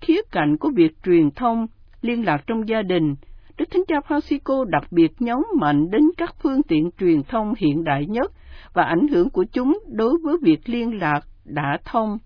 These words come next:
trong gia đình và giữa các gia đình, vì các phương tiện ấy có thể cản trở hoặc trợ giúp. Ngài nhấn mạnh rằng cần tái khám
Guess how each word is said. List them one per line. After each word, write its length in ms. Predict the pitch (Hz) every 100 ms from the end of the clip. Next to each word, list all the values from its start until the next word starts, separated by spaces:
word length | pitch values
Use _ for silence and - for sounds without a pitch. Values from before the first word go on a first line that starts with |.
| - - -
trong 200 | 240 233
gia 100 | 240
đình 300 | 185 160 147
và 100 | 156
giữa 200 | 143 156 -
các 180 | 262 330 -
gia 180 | 247
đình, 320 | 208 185 160 139 - - - - -
vì 260 | 202 214 202
các 240 | 311 - -
phương 220 | 302 285
tiện 260 | - 165 320
ấy 320 | - 254 330 -
có 220 | 285 285 494 -
thể 100 | 156 180 -
cản 280 | 165 156 302 -
trở 300 | 160 156 226 311
hoặc 160 | - 151 -
trợ 200 | 147 135
giúp. 240 | 160 247 - _ - - - - - - -
Ngài 300 | 185 180 180
nhấn 160 | 240 403
mạnh 200 | 214 160
rằng 380 | 190 185 165 151 147
cần 300 | - 170 151 139
tái 240 | 214 277 349
khám 280 | 277 277